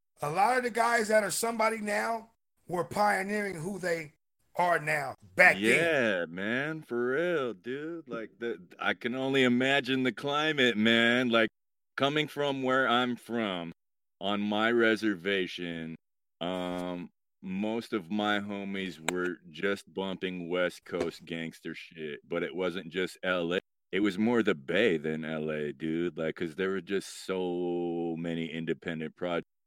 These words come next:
Speaker 2: that you could, you could go and purchase, you know what I mean? We were
Speaker 1: Yeah.
Speaker 2: limited to what was available, but there was a couple D Js, shout out to D J T and D J. Those guys would get vinyl and, and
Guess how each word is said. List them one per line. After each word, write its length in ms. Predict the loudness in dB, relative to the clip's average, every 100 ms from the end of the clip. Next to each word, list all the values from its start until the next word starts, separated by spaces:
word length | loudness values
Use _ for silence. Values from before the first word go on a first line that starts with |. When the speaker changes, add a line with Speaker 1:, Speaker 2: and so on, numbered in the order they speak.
| _ _
Speaker 2:
that 260 | -2 -2 -4 _ _ _ _
you 120 | -8
could, 100 | -4
you 140 | -2 -2
could 160 | -2
go 220 | -2 -2 -2
and 120 | -4
purchase, 640 | -2 -2 -2 -6 -6 -8
you 120 | -10
know 80 | -8
what 120 | -4
I 140 | -4 -4
mean? 360 | -6 -6 -8 -10
We 200 | -4 -2
were 140 | 0
Speaker 1:
Yeah. 360 | 2 4 4 4
Speaker 2:
limited 220 | 0 -4
to 120 | -6
what 180 | -4 -4
was 200 | -4 -2
available, 680 | -2 2 2 2 2 2 0
but 280 | 0 -2 -2
there 100 | -2
was 140 | -2
a 60 | -4
couple 300 | -4 -2 -4
D 220 | -4 -4
Js, 220 | -2 -2
shout 200 | 0 0
out 120 | -2
to 80 | -4
D 200 | -10 -8
J 200 | -4 -6
T 260 | -6 -8 -8
and 120 | -8
D 120 | -8
J. 180 | -6 -8 -8 _ _
Those 200 | -2 -2
guys 240 | 0 -2 -2
would 140 | -6
get 240 | -4 -4 -4
vinyl 580 | -4 -2 -4 -4 -6 -8
and, 200 | -10 -8
and 340 | -8 -8 -10